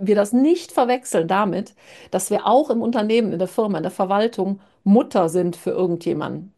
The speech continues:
Das sind wir definitiv nicht. Und auch du als Mann, wenn du deine mütterlichen Qualitäten ein bisschen mehr rausarbeiten willst oder deine väterlichen Qualitäten, du bist nicht Papa der Nation. <laughs> Du bist nicht Papa des Bereiches. Ja? Also bitte, bitte,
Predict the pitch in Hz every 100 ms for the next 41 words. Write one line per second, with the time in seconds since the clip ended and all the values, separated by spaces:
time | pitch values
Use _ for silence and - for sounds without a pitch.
0 | - 170 208 208 185 220 214 214 208 202
1 | 220 240 247 - _ _ - - _ _
2 | 202 - 196 196 226 208 190 190 202 233
3 | 233 180 185 185 175 190 196 185 190 190
4 | - 180 185 226 240 226 - 170 185 -
5 | 180 175 175 175 _ _ _ 170 196 190
6 | 196 156 160 170 175 170 180 180 170 180
7 | 175 226 202 165 170 165 170 160 156 -
8 | - 170 202 220 - _ 196 254 - -
9 | _ _ - 208 208 190 196 190 - 220
10 | 143 - - - - 226 - - - -
11 | - 185 202 - 190 - 208 208 196 -
12 | 185 180 226 - - - _ _ 143 202
13 | - 185 180 175 240 220 208 220 175